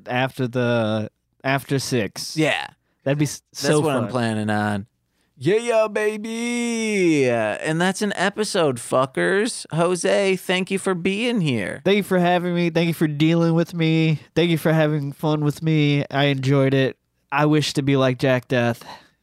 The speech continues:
Speaker 2: With a trench coat and bedding women in multiple years.
Speaker 1: Yep. Different timelines.
Speaker 2: Uh-huh. And I wish to be a Helen Hunt.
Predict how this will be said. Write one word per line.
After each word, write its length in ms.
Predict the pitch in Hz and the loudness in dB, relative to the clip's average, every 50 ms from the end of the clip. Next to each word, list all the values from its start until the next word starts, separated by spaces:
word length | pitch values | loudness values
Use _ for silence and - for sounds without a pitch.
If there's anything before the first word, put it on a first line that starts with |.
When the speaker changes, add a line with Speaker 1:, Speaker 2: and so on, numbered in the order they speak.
| _ _ _ - | _ _ _ -10
Speaker 2:
With 180 | 127 107 - | -8 -6 -6
a 60 | 113 | -6
trench 480 | - - - 135 131 131 135 127 - - | -6 -4 0 0 0 2 0 -2 -4 -2
coat 320 | - 139 131 135 135 123 | 0 2 2 2 2 2
and 240 | 120 110 104 98 98 | 0 0 -2 -4 -2
bedding 540 | - 123 113 113 110 110 107 104 104 98 104 | 0 2 2 2 2 0 -2 -4 -4 -6 -4
women 500 | 110 107 113 113 117 117 120 123 127 120 | -2 0 0 2 2 2 0 0 0 0
in 240 | 110 110 98 98 98 | -2 -4 -6 -8 -6
multiple 640 | 101 101 104 107 104 - 123 107 - 127 123 127 135 | -4 -2 -2 -2 -2 -2 -4 -2 0 0 0 2 2
years. 920 | 127 123 120 117 113 110 110 110 107 107 104 104 110 113 113 - - - 110 | 0 0 0 0 0 0 0 -2 -2 -2 -4 -4 -4 -6 -6 -8 -10 -10 -8
Speaker 1:
Yep. 300 | 107 107 107 107 113 - _ _ _ _ _ _ _ _ | -6 -4 -4 -4 -6 -8 _ _ _ _ _ _ _ _
Different 420 | - 151 151 - - 156 143 131 - | -2 -2 -2 -2 -2 -4 -4 -6 -8
timelines. 920 | - 127 113 113 107 107 104 98 90 101 104 101 104 117 117 - - - | -6 -4 -4 -4 -4 -4 -4 -4 -4 -4 -6 -6 -8 -12 -14 -18 -16 -12
Speaker 2:
Uh-huh. 640 | - 120 120 117 113 120 123 120 123 123 123 123 123 - - | -8 -6 -4 -4 -2 -2 -2 0 0 0 -2 -2 -6 -6 -4
And 140 | 127 123 127 | -2 -2 0
I 140 | 127 131 131 | 0 2 2
wish 260 | 127 131 131 127 - | 2 0 0 -2 -2
to 100 | - 123 | -4 -4
be 160 | 107 117 113 | -2 -2 -2
a 80 | 107 104 | 0 0
Helen 400 | 107 120 113 120 120 123 120 117 | 0 0 0 0 0 -2 -2 -2
Hunt. 480 | 107 117 117 120 120 113 110 104 - | 0 0 0 0 0 0 -2 -4 -6